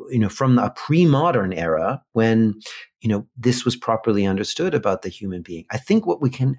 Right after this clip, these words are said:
have to say, though, about the church is that for a long period of time, the church was highly modernized. We still had the icons, we still had the liturgy, we still had the lives of the saints, but we downplayed their significance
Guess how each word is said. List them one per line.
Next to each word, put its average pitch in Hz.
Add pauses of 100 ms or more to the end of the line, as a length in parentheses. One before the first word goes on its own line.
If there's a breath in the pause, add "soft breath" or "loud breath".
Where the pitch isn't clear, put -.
have 190
to 139
say, 180
though, 113
about 101
the -
church 110
is 104
that 117
for 113
a 120
long 143
period 110
of 98
time, 101 (220 loud breath)
the -
church 120
was 113
highly 107
modernized. 92 (200 soft breath)
We 131
still 180
had 170
the 139
icons, -
we 117
still -
had 170
the 135
liturgy, 98
we 117
still -
had 165
the 156
lives 104
of 98
the 95
saints, 90 (400 loud breath)
but 131
we 127 (120)
downplayed 143 (360 loud breath)
their 110
significance 117